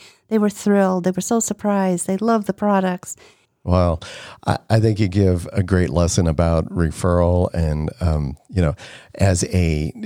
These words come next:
Speaker 2: uh, digital marketing agency, obviously, uh,
Speaker 1: Mm-hmm.
Speaker 2: we're very engaged in trying to expand, uh, a business's and brand's footprint across the world of the internet. Um,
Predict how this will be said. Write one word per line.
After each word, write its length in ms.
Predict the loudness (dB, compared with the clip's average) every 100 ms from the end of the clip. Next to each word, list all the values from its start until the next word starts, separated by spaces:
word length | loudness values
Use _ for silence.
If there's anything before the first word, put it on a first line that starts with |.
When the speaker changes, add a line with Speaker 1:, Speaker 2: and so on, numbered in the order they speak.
| -10 -2
Speaker 2:
uh, 300 | 0 0 -2
digital 480 | 0 0 2 0
marketing 500 | 0 0 0 0 -2 -2
agency, 520 | -2 0 0 0 0
obviously, 540 | 2 2 0 2 0
uh, 80 | 0
Speaker 1:
Mm-hmm. 200 | -2 -2
Speaker 2:
we're 240 | 0 0 -2
very 420 | -4 -2 0 0 0
engaged 600 | -2 0 0 0 0 0
in 280 | 0 0 -2
trying 340 | -2 0 0
to 220 | 0 0 0
expand, 720 | -2 -4 -2 -2 0 0 -2 -8 -18 -20 -10
uh, 240 | -2 0 0
a 120 | -2
business's 760 | -2 -2 0 -2 0 0 -2 -2
and 200 | -4 0
brand's 440 | 0 0 -2 -4
footprint 500 | -2 -2 0 0 0 -2
across 560 | -2 0 0 0 -4 -8
the 460 | -6 -4 -2 -2 -4
world 460 | 0 2 2 0 0
of 180 | -2 0
the 120 | -2
internet. 520 | 0 0 0 0 -2 -8 -20 -20 -14 -2
Um, 520 | 2 2 2 0